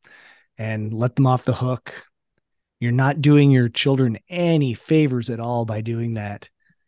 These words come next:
Um, just this morning, we had,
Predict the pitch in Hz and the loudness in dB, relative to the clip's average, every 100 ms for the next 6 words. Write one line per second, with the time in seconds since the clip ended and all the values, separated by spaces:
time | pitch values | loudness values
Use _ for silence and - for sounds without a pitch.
0 | _ _ 117 117 113 113 113 104 _ _ | _ _ -12 -8 -8 -8 -8 -12 _ _
1 | - 123 139 - 131 127 113 107 104 _ | -4 -2 -2 0 0 0 -2 -6 -12 _
2 | _ 135 135 120 123 117 113 | _ -4 -2 -2 -2 -4 -6